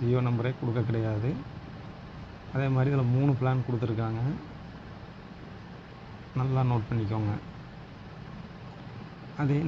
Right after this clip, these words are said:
நம்ம அஃபிஷியல் ஆப்ல போய் செக் பண்ணி பார்ப்போம் வாங்க. அதே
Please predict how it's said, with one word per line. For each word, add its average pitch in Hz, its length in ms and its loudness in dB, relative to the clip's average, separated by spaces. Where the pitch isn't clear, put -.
நம்ம 127 140 6
அஃபிஷியல் 143 440 2
ஆப்ல 120 280 4
போய் 127 220 6
செக் 107 180 -2
பண்ணி 117 180 0
பார்ப்போம் 123 380 0
வாங்க. 107 180 2
அதே 131 140 4